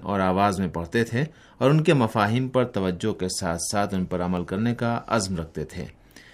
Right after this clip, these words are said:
مثال کے طور پر قرآن کریم میں یا ایھا الذین آمنو کی آیت سینکڑوں بار آئی ہے۔ حضرت امام رضا علیہ السلام جب بھی تلاوت قرآن کے وقت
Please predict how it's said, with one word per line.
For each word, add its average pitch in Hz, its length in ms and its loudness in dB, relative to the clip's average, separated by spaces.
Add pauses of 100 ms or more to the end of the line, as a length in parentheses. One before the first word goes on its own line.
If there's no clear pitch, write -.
(200)
مثال 170 340 6
کے 175 80 6
طور 117 180 6
پر 139 160 4
قرآن 107 400 2
کریم 107 300 0
میں 110 220 0 (440)
یا 120 200 8
ایھا 117 220 8
الذین 110 420 4 (160)
آمنو 98 460 2
کی 123 280 0 (100)
آیت 104 340 2
سینکڑوں 120 420 2
بار 87 180 2
آئی 76 240 0
ہے۔ 73 240 -8 (840)
حضرت 147 320 4
امام 139 220 6
رضا 139 280 8
علیہ 139 120 6
السلام 131 400 2
جب 123 160 4
بھی 127 160 4
تلاوت 101 380 2 (120)
قرآن 98 280 2
کے 98 100 -2
وقت 113 340 0